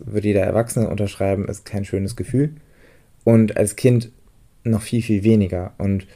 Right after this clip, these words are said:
irgendwie musst du ja für dein erwachsenes Leben auch lernen, mit deinen Ängsten umgehen zu können. Und das kannst du ja nur, indem Ängste thematisiert werden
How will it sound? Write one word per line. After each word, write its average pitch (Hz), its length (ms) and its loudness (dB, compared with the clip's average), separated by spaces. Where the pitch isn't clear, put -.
irgendwie 113 360 4
musst 113 260 0
du 127 60 2
ja 113 280 4
für 110 220 0
dein 95 160 0
erwachsenes 113 360 2
Leben 123 220 6
auch 104 120 -4
lernen, 104 280 2
mit 104 140 -6
deinen 101 160 -6
Ängsten - 260 -10
umgehen 98 400 2
zu - 140 -12
können. 101 320 -6
Und 98 140 -4
das - 160 -4
kannst 107 320 -4
du 113 40 0
ja 98 120 0
nur, 101 200 2
indem 92 220 -4
Ängste 98 320 -6
thematisiert 98 640 -6
werden 92 300 -6